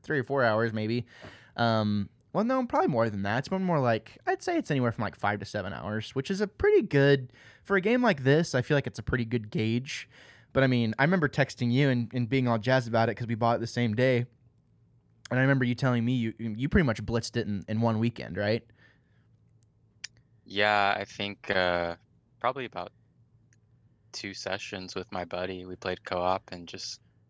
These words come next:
Speaker 2: busted out. You know, we're, we've played a lot of dungeon crawlers, so, you know, kinda just got through it.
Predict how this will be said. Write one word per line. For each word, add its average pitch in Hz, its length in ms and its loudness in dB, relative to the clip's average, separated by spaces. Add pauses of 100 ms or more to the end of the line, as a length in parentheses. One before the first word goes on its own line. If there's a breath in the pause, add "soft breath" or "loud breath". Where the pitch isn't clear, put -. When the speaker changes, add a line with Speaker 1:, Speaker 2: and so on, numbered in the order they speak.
(240)
Speaker 2:
busted 87 400 -6
out. 92 360 -2
You 98 120 -10
know, 98 100 -4
we're, 104 160 -2 (200)
we've 101 260 -10
played 92 220 -4
a 87 60 -6
lot 87 200 -4
of 82 100 -12
dungeon 87 320 -16
crawlers, 90 440 -8
so, - 340 -12 (340)
you - 100 -16
know, - 200 -16 (640)
kinda 90 200 -8
just 87 200 -16
got 90 240 -6
through 92 240 -8
it. 92 160 -10